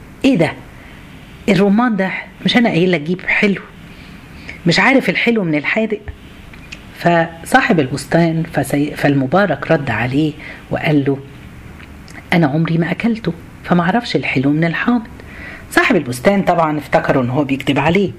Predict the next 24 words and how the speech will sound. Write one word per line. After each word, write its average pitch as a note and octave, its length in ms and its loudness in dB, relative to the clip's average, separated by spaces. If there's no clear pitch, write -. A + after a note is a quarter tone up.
يعني: D3 240 2
"إيه D3+ 180 0
ده، D#3+ 80 0
أنت F3+ 160 2
بقالك F3+ 420 2
سنين F3+ 420 2
بتشتغل C#3 580 0
معايا، C3 420 2
مش D#3 140 2
عارف F3+ 380 2
الشجر E3+ 440 0
الحلو C3+ 480 0
من C3 160 2
الحامض؟" G3+ 460 2
فقال F3 220 2
له: E3 120 2
"أنت F3 160 2
عمرك G#3 440 2
ما C#3+ 100 -4
أذنت B2+ 340 -2
لي D3 180 2
إن D3 80 2
أنا E3 140 0
آكل، G#3 360 -4